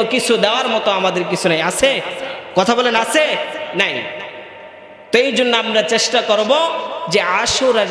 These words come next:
দিনে নয় অথবা দশ অথবা দশ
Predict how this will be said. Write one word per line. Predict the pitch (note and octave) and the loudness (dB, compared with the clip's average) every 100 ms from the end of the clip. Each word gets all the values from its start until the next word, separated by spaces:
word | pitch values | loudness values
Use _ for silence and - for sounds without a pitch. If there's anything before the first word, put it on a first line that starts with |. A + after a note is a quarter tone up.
| E3 | -2
দিনে | B3+ C#4+ A#3 D#3 - - - - - - - | 0 2 0 -2 -8 -12 -14 -14 -16 -16 -6
নয় | D3+ E3 A#3+ C4+ - | 0 2 2 0 0
অথবা | G#3+ G#3+ G3+ | 0 0 0
দশ | F#3 G3+ C4 - - G3+ | 2 2 2 -2 -2 -2
অথবা | G3 G#3 G3 | 0 0 2
দশ | F3 G3+ C4+ | 2 2 0